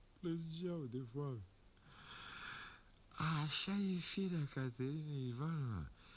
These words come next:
că dacă copiii plâng chiar și de foame, ea ia la bătaie. <laughs>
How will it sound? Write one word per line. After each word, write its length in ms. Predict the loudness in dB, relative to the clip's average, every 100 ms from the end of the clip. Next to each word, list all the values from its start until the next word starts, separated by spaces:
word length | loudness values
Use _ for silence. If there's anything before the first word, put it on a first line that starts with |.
| -18 -18 -20 -6
că 80 | -2
dacă 400 | 0 -2 -2 -4 -2
copiii 640 | -2 -2 -2 0 0 -2 -2
plâng 380 | 0 2 0 -2 -8 -14 -2
chiar 180 | -2 0
și 120 | -2
de 260 | 0 0 0
foame, 480 | -2 -2 0 -2 -4 -14 -6 2 4
ea 160 | 4 2 0 0
ia 100 | 0
la 140 | -2
bătaie. 380 | -2 -2 -4 -8
<laughs> 40 | -2